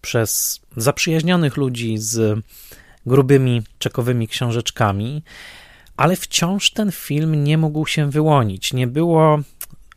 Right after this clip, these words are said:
jasnej wizji, czym on tak naprawdę ma być. To częściowo się zmieniło, kiedy w roku tysiąc dziewięćset siedemdziesiątym piątym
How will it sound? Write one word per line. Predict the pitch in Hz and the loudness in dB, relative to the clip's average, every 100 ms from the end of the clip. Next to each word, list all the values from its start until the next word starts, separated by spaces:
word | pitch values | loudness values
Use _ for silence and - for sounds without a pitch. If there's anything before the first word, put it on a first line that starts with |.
| - 127 | -12 -4
jasnej | 127 143 - 156 143 | 2 2 2 2 0
wizji, | 143 156 120 92 92 | 2 0 0 -4 -8
czym | - 156 156 | -4 -2 -2
on | 143 | -2
tak | - 127 | -4 -4
naprawdę | 131 - 113 110 135 | -4 0 0 0 0
ma | 139 | 0
być. | 127 113 - - - - - - - - - - - - | 2 0 0 -4 -6 -20 -18 -16 -16 -18 -20 -20 -20 -2
To | 226 | -2
częściowo | 233 294 220 262 240 | 0 0 0 0 0
się | - 180 | 0 2
zmieniło, | 151 151 247 196 | 2 2 2 0
kiedy | 147 143 | 0 -2
w | 135 | 0
roku | 151 147 | -2 -4
tysiąc | - 139 | -4 -2
dziewięćset | 139 160 156 - | 0 -2 -2 -4
siedemdziesiątym | 147 139 131 - 135 127 | -4 -4 -4 -4 -4 -4
piątym | - 165 160 - 98 | -2 -2 0 -2 -4